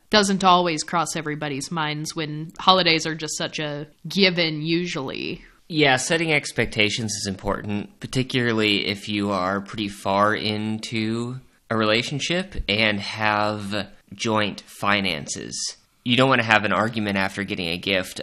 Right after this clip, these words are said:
Speaker 2: of, "Why did you spend our money on this?"
Speaker 1: That's a good point. I mean, we haven't had such an argument,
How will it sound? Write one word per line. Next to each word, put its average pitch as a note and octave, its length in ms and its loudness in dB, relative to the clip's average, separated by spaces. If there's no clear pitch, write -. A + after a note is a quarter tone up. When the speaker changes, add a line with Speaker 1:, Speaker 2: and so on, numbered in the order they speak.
Speaker 2:
of, F#2 520 0
"Why G2 300 0
did F#2+ 160 -8
you F#2+ 80 -4
spend F#2+ 280 -4
our F#2 120 -2
money F#2 280 -4
on C2 140 -8
this?" - 220 -6
Speaker 1:
That's A4+ 260 8
a C5 100 4
good A4+ 240 6
point. G3+ 640 0
I G#3+ 80 6
mean, A#3 680 2
we D4 680 2
haven't G3 540 4
had F3+ 440 2
such F#3 240 0
an F3 100 -2
argument, E3+ 540 -2